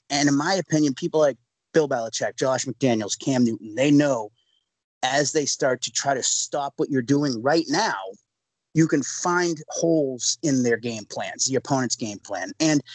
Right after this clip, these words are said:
you know something, Bryson, I, I, this is something I kinda just thought of, and I've thought to myself a few times. What I've been wondering, I wanted to ask you was, do we still see that same Patriots offense that changes every si-, single week? And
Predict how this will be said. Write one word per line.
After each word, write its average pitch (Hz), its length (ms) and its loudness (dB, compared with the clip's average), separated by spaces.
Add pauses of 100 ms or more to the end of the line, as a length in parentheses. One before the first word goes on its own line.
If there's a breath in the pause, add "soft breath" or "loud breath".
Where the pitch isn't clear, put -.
(180 loud breath)
you 175 80 4
know 202 80 2
something, - 300 -2
Bryson, 139 380 -2
I, 120 120 -6 (100)
I, 139 80 -10
this 147 120 -2
is - 60 0
something 135 200 -8
I - 120 -16
kinda 127 140 -8
just - 240 -4
thought 123 220 4
of, 120 120 0
and 110 80 -10
I've 110 120 -6 (240)
thought 135 220 0
to - 80 -12
myself 127 380 -2
a 120 60 -14
few 120 220 -6
times. 113 340 -6
What 123 120 2
I've 120 80 0
been 143 200 4
wondering, 165 340 2
I 113 120 -4
wanted 151 240 2
to 151 120 0
ask 135 260 -4
you 135 120 0
was, 92 300 -6 (840 soft breath)
do - 80 2
we 247 140 2
still 247 280 -4
see - 220 -8
that 185 260 -2
same 180 680 -4 (680 loud breath)
Patriots 170 480 0
offense 143 380 -2
that - 120 -4
changes 143 420 -2
every 131 200 -2
si-, - 320 -6
single 131 340 -6
week? 117 240 -12 (160)
And 117 280 0